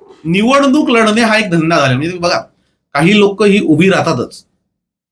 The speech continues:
म्हणजे निवडणूक कुठलीही असो, म्हणजे अगदी राष्ट्रपतीच्या निवडणुकीमध्येही फॉर्म भरणारे महाभाग आपल्याकडे आहेत.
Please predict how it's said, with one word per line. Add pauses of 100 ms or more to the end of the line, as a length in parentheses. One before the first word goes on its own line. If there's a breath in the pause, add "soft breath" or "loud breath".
(160)
म्हणजे
निवडणूक
कुठलीही
असो,
म्हणजे
अगदी
राष्ट्रपतीच्या
निवडणुकीमध्येही
फॉर्म
भरणारे
महाभाग
आपल्याकडे
आहेत.